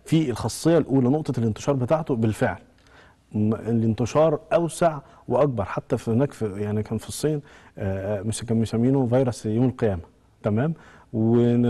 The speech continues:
لكن هو ده لا-، حاس-، لا-، ليس لفظ علمي،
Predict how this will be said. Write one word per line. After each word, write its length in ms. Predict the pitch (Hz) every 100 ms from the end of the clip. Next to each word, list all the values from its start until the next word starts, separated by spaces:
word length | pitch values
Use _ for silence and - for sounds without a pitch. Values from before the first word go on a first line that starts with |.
| 117
لكن 280 | 135 135 131
هو 160 | 151 160
ده 140 | 160
لا-، 160 | 160 135
حاس-، 280 | 151 151
لا-، 460 | 135 110 120 143 -
ليس 320 | 120 156 -
لفظ 460 | 120 110 131 143 117
علمي، 360 | 113 139 156